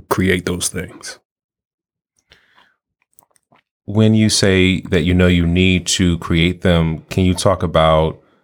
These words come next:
Speaker 2: what was that process like, getting to the point where you knew you needed to create them? What did it take for you to know that you need to create them?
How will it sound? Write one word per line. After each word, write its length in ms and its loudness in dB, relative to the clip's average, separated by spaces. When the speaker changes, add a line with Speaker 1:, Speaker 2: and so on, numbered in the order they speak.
Speaker 2:
what 240 0
was 140 0
that 220 2
process 800 -2
like, 420 0
getting 180 2
to 80 -4
the 100 0
point 260 -2
where 100 0
you 160 0
knew 200 2
you 440 0
needed 560 0
to 300 0
create 480 -2
them? 240 -4
What 160 0
did 120 0
it 120 -2
take 240 -2
for 100 -6
you 160 0
to 140 -2
know 180 4
that 160 -2
you 140 -2
need 240 -2
to 80 -4
create 340 -2
them? 240 -6